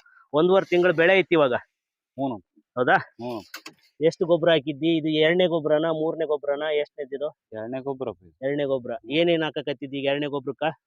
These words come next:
Speaker 2: ಇಪ್ಪತ್ತೆಂಟು ಇಪ್ಪತ್ತೆಂಟಪ್ಪ.
Speaker 1: ಓಕೆ, ಇಲ್ಲೇ ಐತಲ್ಲ? ಹಾ.
Speaker 2: ಹಾ. ಇಪ್ಪತ್ತೆಂಟು ಇಪ್ಪತ್ತೆಂಟಪ್ಪ, ಸೊನ್ನೆ ಇಪ್ಪತ್ತು ಇಪ್ಪತ್ತು, ಸೊನ್ನೆ ಹದಿಮೂರು.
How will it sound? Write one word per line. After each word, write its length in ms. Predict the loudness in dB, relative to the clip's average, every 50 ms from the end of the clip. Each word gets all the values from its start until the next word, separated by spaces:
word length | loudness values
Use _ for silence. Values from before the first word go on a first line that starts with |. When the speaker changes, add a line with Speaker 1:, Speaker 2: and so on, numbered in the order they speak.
| _ _
Speaker 2:
ಇಪ್ಪತ್ತೆಂಟು 580 | -20 -16 _ -6 -6 -6 _ -10 -10 -8 -10 -14
ಇಪ್ಪತ್ತೆಂಟಪ್ಪ. 640 | -12 _ -8 -8 -8 _ -10 -8 -8 -10 -8 _ -6 -6 -6 -8 _ _ _ _ _ _ _ _ _ -20 _ _ _ -20
Speaker 1:
ಓಕೆ, 280 | -16 _ -4 -2 -2
ಇಲ್ಲೇ 220 | -2 -2 -2 -4 -4
ಐತಲ್ಲ? 240 | -4 _ 0 0 0
ಹಾ. 200 | 0 0 -4 -2
Speaker 2:
ಹಾ. 160 | 0 0 0 -2 -4 -10 _ _ _ _ _
ಇಪ್ಪತ್ತೆಂಟು 540 | _ _ -2 -2 -2 _ -6 -6 -4 -6 -12
ಇಪ್ಪತ್ತೆಂಟಪ್ಪ, 600 | _ -2 -2 -2 _ -6 -4 -2 -4 -2 0 -2
ಸೊನ್ನೆ 480 | -2 -2 -4 -4 -4 -2 -4 -2 -2 -2 -2 -2 -4 -4 -4 -6 -6 -8
ಇಪ್ಪತ್ತು 380 | -10 _ _ -4 -4 _ -8 -16
ಇಪ್ಪತ್ತು, 340 | -8 _ -8 -8 _ -12
ಸೊನ್ನೆ 300 | -8 -6 -6 -4 -2 -2
ಹದಿಮೂರು. 580 | -2 -4 -4 -10 -10 -10 -12 -14 -18 _ _